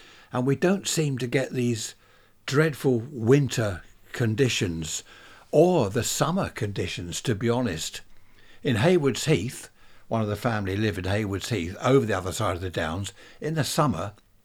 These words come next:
they could be saying, "Oh, it's sweltering today, it's so hot." And down here, sort of, "Well, it's quite pleasant, it's not that hot here." And in the winter, they've got all the snow, and we haven't got any snow.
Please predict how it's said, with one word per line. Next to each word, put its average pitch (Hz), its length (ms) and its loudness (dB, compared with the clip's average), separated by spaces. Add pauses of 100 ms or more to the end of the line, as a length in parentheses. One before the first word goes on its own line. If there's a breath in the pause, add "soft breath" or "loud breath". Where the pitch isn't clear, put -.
(280)
they 143 160 2
could 117 120 -2
be 113 120 0
saying, 123 360 0
"Oh, 180 140 0
it's - 200 -4
sweltering 110 540 0
today, 85 260 -4
it's - 120 -6
so 147 200 0
hot." 113 360 0 (400 soft breath)
And 139 140 -2
down 135 260 4
here, 113 320 2
sort 151 240 -4
of, 180 80 -4
"Well, 196 160 0
it's 95 120 -6
quite 104 280 0
pleasant, 107 400 -2
it's 113 120 -4
not 143 160 -2
that 113 160 -4
hot 98 260 -4
here." 95 320 -6 (580 soft breath)
And 123 80 0
in 139 100 6
the 117 80 2
winter, 110 380 4
they've 101 160 0
got 104 140 2
all 104 180 0
the 101 80 -2
snow, 113 520 -2 (500 soft breath)
and 123 120 2
we 127 100 4
haven't 135 180 2
got 156 160 4
any 90 180 0
snow. 90 400 -4